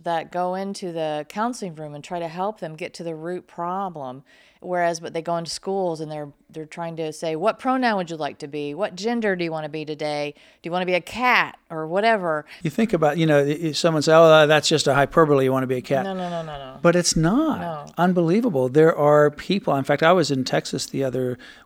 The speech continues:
Speaker 2: week and I was talking to someone in a lobby of a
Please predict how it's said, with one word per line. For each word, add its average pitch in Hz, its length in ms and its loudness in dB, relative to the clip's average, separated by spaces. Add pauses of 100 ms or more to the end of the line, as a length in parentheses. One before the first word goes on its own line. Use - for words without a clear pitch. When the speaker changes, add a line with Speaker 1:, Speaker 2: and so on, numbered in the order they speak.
Speaker 2:
week 143 540 0
and 131 200 -6
I 127 60 -6
was 127 160 -4
talking 135 440 -4
to 131 280 -6
someone 135 460 -2
in 127 100 -4
a 123 100 -8
lobby 135 400 4
of 123 140 -4
a 123 240 -4